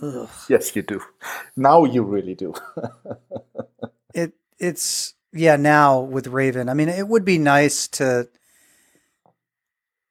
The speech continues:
Speaker 1: and that's the funny thing is now I have a house, I have a mortgage. I could technically afford both, but then I wouldn't be able to,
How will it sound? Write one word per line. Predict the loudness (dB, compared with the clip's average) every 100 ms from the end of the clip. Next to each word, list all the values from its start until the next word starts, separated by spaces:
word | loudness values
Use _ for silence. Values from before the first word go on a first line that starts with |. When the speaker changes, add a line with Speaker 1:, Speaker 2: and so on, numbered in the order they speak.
| -2
Speaker 1:
and | 4
that's | 4 4
the |
funny | 0 2 2
thing | 2 0
is | -2
now | -2
I | 0
have | 0
a | 0
house, | 4 2 2
I |
have | -2
a |
mortgage. | -2 0 0 2 0 0 -6 -10 -16 _ _ _
I | -8
could | -4 -2
technically | 0 2 0 0 0
afford | 0 -2 0
both, | 2 0 0 -6
but | -6
then | -2
I | -2
wouldn't | -4 -6
be | -4
able | -4 -6
to, | -8